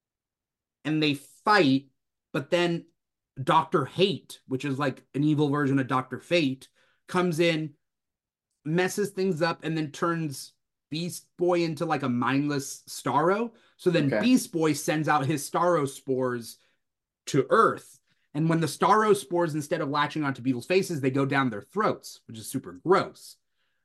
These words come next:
Speaker 1: Um, and then when it goes down their throats, people are turning into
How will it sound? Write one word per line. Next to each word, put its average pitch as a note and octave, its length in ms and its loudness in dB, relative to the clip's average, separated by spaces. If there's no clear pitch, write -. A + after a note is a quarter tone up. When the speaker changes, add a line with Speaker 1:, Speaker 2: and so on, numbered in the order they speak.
Speaker 1:
Um, A#2 520 -4
and D#3 240 0
then D#3+ 400 -2
when D3+ 180 -4
it C#3 60 -4
goes E3+ 160 4
down F3+ 160 0
their D#3 100 0
throats, A3+ 380 0
people F3+ 320 -6
are D3+ 80 -2
turning E3+ 300 -2
into C#3 560 0